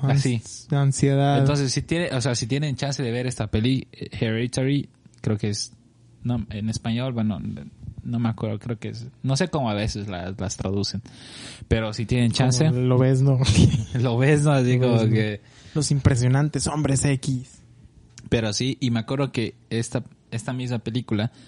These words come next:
Speaker 2: el mismo director hace otra película que se llama Midsommar, que como que van a un pueblo sueco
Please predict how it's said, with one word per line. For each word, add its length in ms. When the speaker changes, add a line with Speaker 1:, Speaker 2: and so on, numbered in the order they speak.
Speaker 2:
el 140
mismo 300
director 520
hace 640
otra 220
película 320
que 140
se 120
llama 180
Midsommar, 600
que 440
como 340
que 400
van 400
a 20
un 160
pueblo 600
sueco 600